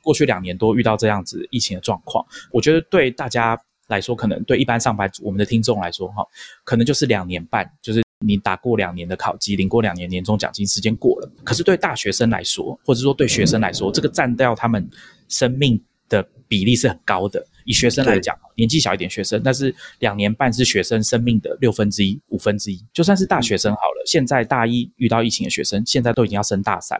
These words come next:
Speaker 1: 了，这个时间已经占掉他们在大学里面上课一半以上的时间了。我想对他们的影响其实是比我们想象中的可能还要再更多一点。那当然你是家长有小孩子的话，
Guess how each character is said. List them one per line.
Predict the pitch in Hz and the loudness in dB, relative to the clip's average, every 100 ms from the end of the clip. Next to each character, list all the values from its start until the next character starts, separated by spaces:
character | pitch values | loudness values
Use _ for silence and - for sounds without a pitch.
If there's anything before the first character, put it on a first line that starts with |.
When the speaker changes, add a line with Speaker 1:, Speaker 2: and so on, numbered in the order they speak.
| 98 | -6
Speaker 1:
了， | - - - - | -10 -12 -20 -6
这 | 190 | -2
个 | |
时 | 143 123 | 0 2
间 | 135 | 2
已 | |
经 | 113 131 - - | 2 0 -6 0
占 | 170 | 0
掉 | 123 123 | 2 0
他 | 117 | 0
们 | 117 - | 0 0
在 | - 123 _ | -2 -2 _
大 | - 120 | -4 -2
学 | 104 | -2
里 | |
面 | 101 | 0
上 | 110 123 101 | 2 2 0
课 | - 120 92 | 0 0 0
一 | 113 | -2
半 | - 113 | -4 -4
以 | 92 | -2
上 | 117 | -4
的 | |
时 | 95 - | -4 -6
间 | - - | -6 -6
了。 | 80 - - _ | -8 -12 -20 _
我 | 123 | 0
想 | 135 101 - | 2 0 0
对 | 127 | 2
他 | 123 | 4
们 | 104 | 2
的 | 95 | 0
影 | |
响 | 95 87 | -2 -2
其 | - | 0
实 | 101 98 | 0 2
是 | 80 110 - - - - - | 2 2 0 -6 -4 -4 0
比 | 104 101 | 0 0
我 | 98 | 0
们 | 95 92 | -2 -2
想 | 113 98 | -2 -2
象 | 123 113 | 0 0
中 | 107 101 | 0 0
的 | 98 | -2
可 | - 101 | -2 -2
能 | 98 | 0
还 | |
要 | 104 | 0
再 | 107 | 0
更 | 117 110 | 0 -2
多 | 90 95 90 | 0 -2 -2
一 | |
点。 | 92 - _ _ | -4 -8 _ _
那 | 156 | -4
当 | 160 | -2
然 | 165 117 - | -2 -4 -4
你 | 117 98 | -4 -4
是 | - | -4
家 | 123 113 | -2 0
长 | 117 - | 0 -4
有 | 101 101 | -4 -2
小 | - | -2
孩 | 90 92 | -2 -4
子 | - | -4
的 | - | -10
话， | - 98 | -4 -2